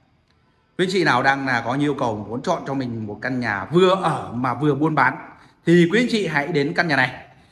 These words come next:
Em sẽ từ từ tư vấn cho quý anh chị để quý anh chị tham quan và cân nhắc. Quý anh chị ngồi bên mâm cơm gia đình.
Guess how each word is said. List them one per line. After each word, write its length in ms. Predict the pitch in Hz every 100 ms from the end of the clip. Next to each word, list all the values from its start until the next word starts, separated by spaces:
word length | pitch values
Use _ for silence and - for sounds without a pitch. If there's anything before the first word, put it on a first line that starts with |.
| _ _
Em 220 | - 190 185
sẽ 400 | 190 190 202 190
từ 100 | 185
từ 480 | 165 170 147 120 - - - _ _ _
tư 160 | 196 196
vấn 320 | 170 175 220
cho 100 | 202
quý 180 | 196 190
anh 80 | 185
chị 260 | 175 135 - -
để 140 | 107
quý 100 | 127
anh 60 | 156
chị 320 | 165 120 107 - _ _ _ _ -
tham 200 | 214 208
quan 200 | 202 180 - - - - _
và 280 | 127 107 98
cân 160 | 254 262
nhắc. 120 | 277 269 - - - - _ -
Quý 100 | 196
anh 40 |
chị 160 | 202 156
ngồi 180 | 131 117
bên 180 | 135
mâm 200 | 147 147
cơm 160 | 156 139
gia 100 | 147
đình. 140 | 135